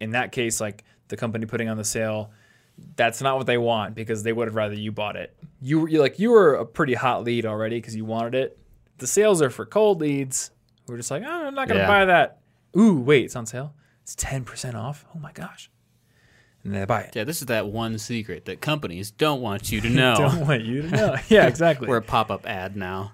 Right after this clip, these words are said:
Speaker 1: So, only use sales for things you already intended to buy. Maybe something that was on your thirty-day list. But if you see something on sale and you had no intention, then stop yourself because you weren't gonna buy that in the first place.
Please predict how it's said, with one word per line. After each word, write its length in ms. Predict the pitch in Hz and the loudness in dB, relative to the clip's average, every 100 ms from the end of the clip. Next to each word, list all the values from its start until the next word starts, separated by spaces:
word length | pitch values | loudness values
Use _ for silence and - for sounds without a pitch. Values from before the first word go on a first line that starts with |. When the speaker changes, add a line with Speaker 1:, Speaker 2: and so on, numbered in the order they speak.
| _ | _
Speaker 1:
So, 580 | - - 208 - 110 127 - _ _ _ _ _ _ _ - | -6 4 6 6 4 -2 -8 _ _ _ _ _ _ _ -6
only 340 | 131 139 147 | -4 -2 -4
use 260 | 135 127 127 | -2 -2 -2
sales 320 | 127 117 113 | -2 0 -2
for 100 | - | -6
things 300 | 107 110 104 | -8 -8 -8
you 120 | 113 - | -10 0
already 340 | 143 143 139 | 2 2 0
intended 360 | 135 131 120 120 | -6 -6 -6 -6
to 60 | 104 | -8
buy. 400 | 98 - - _ _ _ _ | -10 -12 -18 _ _ _ _
Maybe 260 | 127 143 139 | 0 2 2
something 240 | 127 127 | -2 -4
that 100 | 120 | -4
was 100 | 110 | -6
on 80 | 107 | -8
your 100 | 107 | -10
thirty-day 320 | 107 95 - | -10 -10 -10
list. 360 | 55 - - - _ _ _ _ _ | -10 -12 -16 -20 _ _ _ _ _
But 140 | - 110 | -6 -6
if 60 | 110 | -4
you 60 | |
see 180 | 107 156 | -4 -2
something 220 | 151 156 | 0 -2
on 80 | 147 | -2
sale 340 | 135 135 139 135 | 2 4 4 4
and 200 | 110 117 | -2 -8
you 80 | |
had 220 | 113 117 120 | -6 -6 -4
no 120 | 120 | -6
intention, 500 | 113 151 147 165 160 | -4 -4 -2 -2 -2
then 140 | 117 | -6
stop 300 | 113 - 160 139 | -6 0 0 0
yourself 400 | 117 113 113 - | -4 -4 -4 -8
because 240 | - 113 | -12 -8
you 80 | 120 | -2
weren't 180 | 202 220 | -2 0
gonna 100 | 196 | 2
buy 160 | 190 | 4
that 80 | 180 | 2
in 60 | 160 | 0
the 80 | 139 | -4
first 220 | 113 - | -8 -8
place. 280 | 60 - | -12 -12